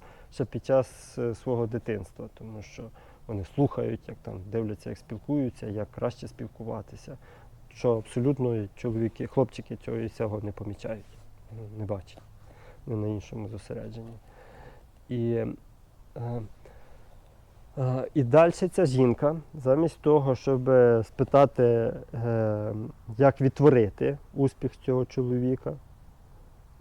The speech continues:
а його можна відтворити. В I T є купа професій, які жінки роблять прекрасно, ефективно. Вони і програмують ефективно, вони і керують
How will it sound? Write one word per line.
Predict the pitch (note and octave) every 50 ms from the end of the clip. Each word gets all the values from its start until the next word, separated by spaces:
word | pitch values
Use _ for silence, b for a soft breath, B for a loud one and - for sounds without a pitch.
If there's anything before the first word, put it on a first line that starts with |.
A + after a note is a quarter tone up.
| - - - A#2+ A#2 A#2 A#2 A2+ A2+ A2 A2 A2 A2 A2+ A#2+ B2 - -
а | - B2
його | B2+ B2 A#2 C#3+
можна | B2+ B2 B2 A#2+ A2+ G2+ A2 G#2+ G#2
відтворити. | G#2+ A2 - - - B2 A#2 A#2+ A#2+ A#2 - - C#3+ C3
В | A#2+ G#2+
I | A2+ A2 - - C3
T |
є | C3 B2+ B2+ A#2+
купа | - - C#3 B2 - A#2
професій, | - G2+ G2+ - - A2+ G#2 - - - A#2 A#2 - - - -
які | - A2+ A#2 A2+ - - - A#2+ B2 A#2+ A2 G#2+ G#2 G#2 G2+ G2+
жінки | F#2+ G2 A2 G#2 - - B2
роблять | A2 A#2 G#2 A2+ B2+ G2+ -
прекрасно, | - - G#2+ - - A#2 G#2+ F2+ - - A2 A2
ефективно. | A2 G#2+ - - G2 - - A2 G2 G2 F#2+
Вони | F#2+ G2 G2+ G#2 A2 G#2+
і | G#2
програмують | - - A#2+ A2 A2 A#2 D3+ F#3+ A3 A3+ G#3 F#3 F3+ -
ефективно, | E3 - - D#3 - - E3+ D#3+ D#3+ D#3 D3+ C3+ B2+ A#2+ G#2+
вони | G2+ G2 G2+ G2+ G2+ G#2 G#2+ G#2+
і | G#2 G2+ - -
керують | - B2+ C#3 F3+ F#3+ F3+ E3+ E3 D#3+ - B